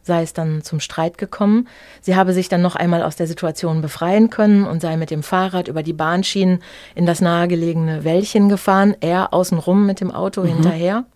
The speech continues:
Speaker 1: <clears throat> um sie schließlich auf dem Steinhausener Weg, wo dann später auch ihr Fahrrad gefunden wurde, zu überwältigen.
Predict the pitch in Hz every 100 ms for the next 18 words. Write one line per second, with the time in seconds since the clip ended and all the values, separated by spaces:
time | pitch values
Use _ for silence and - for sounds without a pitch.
0 | _ - - - - - - - _ 240
1 | 233 190 160 175 175 - 180 - 165 -
2 | - 160 - 185 214 214 208 202 190 175
3 | 185 185 185 - _ - - - 165 165
4 | - 170 170 160 - - - 160 185 180
5 | 190 185 180 - 180 - 165 170 170 160
6 | 156 160 - 190 160 160 160 160 - 139
7 | 143